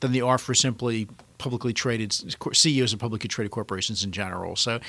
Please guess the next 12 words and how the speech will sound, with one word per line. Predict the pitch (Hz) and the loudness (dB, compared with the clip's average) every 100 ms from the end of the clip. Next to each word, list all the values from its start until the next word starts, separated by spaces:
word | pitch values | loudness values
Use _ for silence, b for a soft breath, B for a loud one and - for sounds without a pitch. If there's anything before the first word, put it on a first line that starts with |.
| B - | B 2
I | |
don't | 170 175 | 4 6
see | - 143 | 6 6
it | |
as | 123 113 | 4 2
an | |
apples | 113 113 107 95 | 2 2 0 -4
and | 107 98 | -4 -2
oranges | 101 101 101 101 98 - | -2 -2 -2 -2 -2 -4
between, | 104 - 104 95 95 104 - | -4 -6 -6 -6 -8 -10 -8
um, | 101 95 98 - B B B B | -6 -6 -10 -16 B B B B
share, | - - 143 | 0 4 4